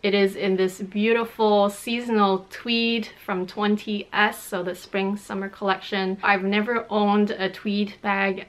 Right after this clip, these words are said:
ever before, so this will be a learning experience. I am a little nervous, so I definitely want your feedback down below if you own any tweed bags. Let me know down below how it wears, how you protect it,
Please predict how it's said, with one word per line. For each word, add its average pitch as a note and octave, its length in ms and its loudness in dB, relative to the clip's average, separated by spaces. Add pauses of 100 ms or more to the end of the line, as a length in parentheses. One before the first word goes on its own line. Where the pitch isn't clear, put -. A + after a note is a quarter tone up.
(100)
ever G3 340 2
before, F#3+ 600 0
so G3+ 400 -6 (480)
this D#4+ 200 4
will D#4 140 4
be C4+ 220 2
a - 120 0
learning A#3+ 500 4
experience. A#3 760 6
I G3+ 200 2
am G#3+ 360 2
a C4 60 2
little A3+ 260 4
nervous, F#3+ 520 4
so F#3 380 2
I F3+ 140 0
definitely G3+ 400 -2
want G3 400 2
your G#3 220 4
feedback G#3 560 0
down F#3+ 200 2
below F#3 260 0
if F3+ 200 -4
you F#3 160 -2
own F#3+ 360 2
any F3+ 260 -6
tweed A3+ 520 -4
bags. F#3+ 460 2
Let G3 160 -2
me A3+ 100 0
know G3+ 200 2
down F3+ 200 2
below F3 320 0
how F3 220 -2
it E3+ 140 -8
wears, G3 440 4
how G3 200 -4
you F#3 140 0
protect - 600 -10
it, F#3 380 -2